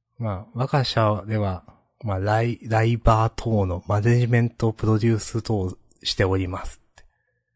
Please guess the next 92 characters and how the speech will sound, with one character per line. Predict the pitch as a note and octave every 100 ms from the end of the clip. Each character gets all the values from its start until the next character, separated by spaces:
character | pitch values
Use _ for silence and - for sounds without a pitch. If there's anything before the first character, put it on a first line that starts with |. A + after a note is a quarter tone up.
| _ _ _ _ _ _ -
我 | A2+
が | C3
社 | -
で | G#2
は | G2+
一 | G2
般 | - C#3
の | D3+
方 | E3 E3
に | D#3
は | A2
お | G#2
給 | C3+ A#2
料 | G2+
を | F#2 F2 -
お | - G2+
出 | G2+
し | A2
し | -
て | -
い | G2+
な | G#2 G#2
い |
の | F#2+
で | F2+
す | F2
が、 | F#2+ E2+ - - - _ -
Twitter | - C#3+ _ D3 C#3+
を |
拝 | C3 C3 -
見 | B2 A#2+
さ | B2
せ | A#2+
て | - A2
い |
た | G#2+
だ | A2
き、 | - G#2 - - - -
ぜ | E3
ひ | D#3+ A2 -
お | -
給 | - F#3 C#3
料 | G#2+ -
あ | B2+
り | A2+
の | F2 - - _
公 | - C3+
認 | E3 D#3+ D#3
ラ | D3+
イ | A#2+
バ | E2+
ー、 |
ク | - A#2
リ | C3+
エ | D3+
イ |
タ | - C#3
ー |
と | C3+
し | -
て | B2+
ご | A2+
活 | - C3 -
躍 | C#3 - - C#3+ -
し | -
て | B2+
い | A#2+
た | B2+
だ | B2
き | -
た | B2
い | A2+
と | F#2
思 | E2
い、 | -
ご | A2
連 | C#3+
絡 | D3+ -
さ | -
せ | - C3+
て | B2
い |
た | A2+
だ | A2+
き | -
ま | G#2
し | -
た | -
っ |
て | -
来 | -
て、 | -